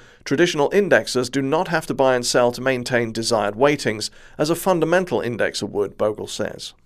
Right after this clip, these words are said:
The greater trading costs incurred by fundamental indexes would undermine their performance over time, he argues. In addition, sales to maintain a fund's desired weightings could trigger year-end capital gains distributions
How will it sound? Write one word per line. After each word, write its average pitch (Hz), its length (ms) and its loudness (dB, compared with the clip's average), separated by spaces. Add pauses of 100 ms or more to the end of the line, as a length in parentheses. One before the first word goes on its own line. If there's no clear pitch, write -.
(320)
The 135 100 0
greater 151 320 6
trading 156 340 4
costs - 380 0
incurred 139 420 0
by 127 140 2
fundamental 127 560 0
indexes 120 580 0
would 135 180 2
undermine 151 460 2
their 131 140 2
performance 123 540 0
over 120 220 0
time, 143 440 0
he 110 160 -6
argues. 95 500 -8 (100)
In 123 140 -4
addition, 151 500 0 (220)
sales 147 400 4
to 139 80 -4
maintain 127 400 0
a 120 60 0
fund's 123 320 0
desired 117 420 -2
weightings 156 460 0
could - 160 -6
trigger 151 280 2
year-end 143 600 2
capital 131 340 -2
gains 120 320 0
distributions 120 800 -2